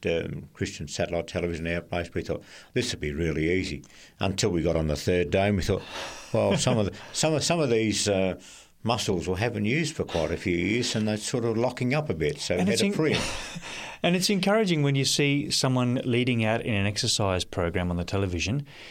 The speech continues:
Speaker 2: to actually do the exercises with them.
Speaker 1: Hmm.
Speaker 2: Because some people live at home alone, and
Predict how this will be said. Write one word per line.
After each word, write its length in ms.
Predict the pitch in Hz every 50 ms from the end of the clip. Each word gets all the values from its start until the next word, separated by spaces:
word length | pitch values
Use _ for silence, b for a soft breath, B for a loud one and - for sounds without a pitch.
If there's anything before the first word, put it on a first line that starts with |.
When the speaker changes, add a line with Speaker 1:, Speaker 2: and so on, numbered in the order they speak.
| B
Speaker 2:
to 100 | B -
actually 200 | 147 143 - 131
do 160 | 117 135 139 135
the 100 | 139 139
exercises 640 | 135 139 - 135 - 143 139 139 139 135 139 135
with 220 | 139 196 214 - -
them. 200 | - 80 71 71 -
Speaker 1:
Hmm. 100 | - 98 76 - B B B B B B
Speaker 2:
Because 380 | - 135 - 143 131 117 - - - -
some 160 | - 156 135
people 200 | 123 127 113 113
live 140 | 113 113 104
at 60 | 113 95
home 280 | - 110 110 107 104
alone, 460 | 101 95 95 98 113 147 170 180 175 B B B B B B B B B -
and 380 | 107 104 104 104 104 107 110